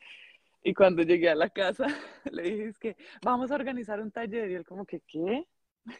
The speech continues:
<laughs> Y yo, "Sí, vamos a traer a Carlos a Bogotá, vamos a organizar un taller, ¿de qué lo hacemos?". Y bueno, en él en ese momento estaba en una red de mercadeo y,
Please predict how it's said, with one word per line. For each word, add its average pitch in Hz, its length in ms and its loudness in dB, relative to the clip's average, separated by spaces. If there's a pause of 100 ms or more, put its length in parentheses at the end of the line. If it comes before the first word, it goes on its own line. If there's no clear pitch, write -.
(440)
<laughs> - 440 -12
Y 196 80 0
yo, 202 140 8
"Sí, 247 260 2
vamos 214 220 6
a 220 100 0
traer 190 320 2
a 185 100 -2
Carlos 214 420 -2
a 202 120 0
Bogotá, 196 720 -4
vamos 180 160 -8
a 190 40 -6
organizar 175 460 -8
un 170 120 -12
taller, 180 560 0
¿de 175 140 0
qué - 140 -12
lo 160 140 -2
hacemos?". 190 540 -6 (680)
Y 165 100 4
bueno, 175 260 6
en 160 120 -10
él 156 160 -6
en 165 140 -8
ese 175 160 -6
momento 170 440 -12
estaba 165 280 0
en 160 80 -4
una 165 200 -4
red 170 180 0
de 165 140 -2
mercadeo 170 1080 -2
y, 160 360 -2